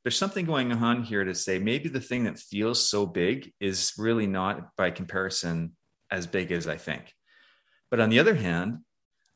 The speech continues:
um, uh, this is by nobody's measure an insignificant sum of money, the second exchange, right?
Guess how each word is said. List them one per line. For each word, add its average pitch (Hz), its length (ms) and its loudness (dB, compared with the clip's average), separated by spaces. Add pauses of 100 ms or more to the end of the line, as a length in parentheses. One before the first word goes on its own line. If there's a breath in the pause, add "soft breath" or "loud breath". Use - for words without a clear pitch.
um, 98 520 2 (540)
uh, 90 400 -4 (300)
this 127 400 0
is 143 280 -2
by 107 140 2
nobody's 104 540 0
measure 82 600 -4 (120)
an 98 100 -4
insignificant 85 840 -6
sum 85 200 -6
of 80 60 -4
money, 82 380 -6 (500)
the - 60 -14
second 87 420 -2
exchange, 82 600 -8
right? 76 220 -8